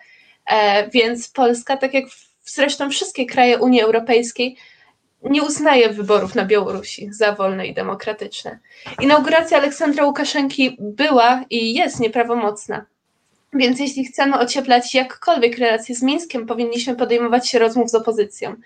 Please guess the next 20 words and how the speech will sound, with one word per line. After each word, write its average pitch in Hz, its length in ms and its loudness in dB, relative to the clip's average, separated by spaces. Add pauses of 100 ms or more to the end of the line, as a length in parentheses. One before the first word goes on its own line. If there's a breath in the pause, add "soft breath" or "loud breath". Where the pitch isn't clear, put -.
(420 loud breath)
Reżim 269 520 4 (220 soft breath)
w - 60 -20
cudzysłowie 269 500 2
zabija 240 380 2
się 240 140 0
od 208 100 -4
środka. 214 580 -2 (280 loud breath)
Bez 247 240 2
współpracy 285 560 -2
z 247 40 -4
białoruską 254 580 2
opozycją, 247 600 0
w 240 60 -8
tym 285 180 -2
właśnie 277 420 2
z 240 420 2 (380)
wymienioną 247 480 2
przedtem 240 420 -4
Świetlaną 233 480 -2
Cichanouską, 247 680 -2